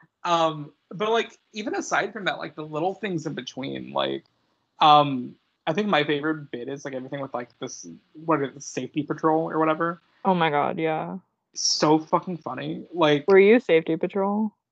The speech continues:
Speaker 1: I, um, I was in fifth grade.
Speaker 2: Yeah, me too.
Speaker 1: Um,
Speaker 2: I actually, I got beat up,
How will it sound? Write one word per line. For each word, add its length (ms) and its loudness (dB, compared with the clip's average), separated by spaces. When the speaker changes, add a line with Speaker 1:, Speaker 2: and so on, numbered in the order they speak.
Speaker 1:
I, 720 4
um, 400 2
I 100 -2
was 320 0
in 160 -4
fifth 380 -12
grade. 300 -14
Speaker 2:
Yeah, 400 2
me 160 -6
too. 480 -6
Speaker 1:
Um, 120 0
Speaker 2:
I 140 6
actually, 460 6
I 200 2
got 420 0
beat 220 -4
up, 280 -2